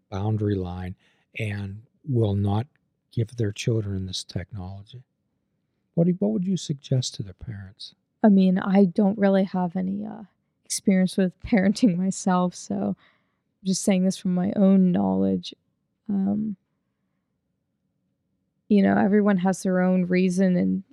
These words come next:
Speaker 2: for doing so. I mean, there's a lot of, like, negative aspects, especially now. I mean, when I'm talking about the internet, I'm talking about, like, an iPod Touch where we played, like, little video games. I mean, now, like,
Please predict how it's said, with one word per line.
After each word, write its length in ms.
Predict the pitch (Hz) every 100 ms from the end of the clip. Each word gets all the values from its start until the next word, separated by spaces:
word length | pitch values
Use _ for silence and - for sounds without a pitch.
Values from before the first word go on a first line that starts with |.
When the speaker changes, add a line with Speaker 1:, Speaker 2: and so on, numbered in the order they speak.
| _ _ _
Speaker 2:
for 120 | 202
doing 440 | 180 190 190 202
so. 560 | - 214 208 214 214 208 _ _ _ _ _
I 40 | 208
mean, 120 | 190
there's 240 | 190 175
a 40 | 190
lot 180 | 185 180
of, 160 | - - _ _ _ _ _ _ 202
like, 180 | 190
negative 420 | 185 185 185 190 185
aspects, 520 | 196 196 - 185 -
especially 440 | - 202 185 196
now. 260 | 185 196 190
I 20 |
mean, 260 | 185 190 175 _ _ -
when 80 | 220
I'm 140 | 240
talking 320 | - 190 202
about 180 | 190 190
the 80 | -
internet, 340 | 196 185 185
I'm 120 | 226
talking 240 | 196 233 214
about, 120 | -
like, 100 | 208
an 80 | 196 -
iPod 360 | 196 196 202 190
Touch 280 | - 190 -
where 140 | 185
we 80 | 185
played, 300 | - 196 190
like, 160 | 190 -
little 180 | 190 180
video 380 | 185 190 202
games. 460 | 196 - - 202 - _ _ _ _
I 60 | 220
mean, 220 | 202 190
now, 280 | 190 190 185
like, 360 | 185 196 -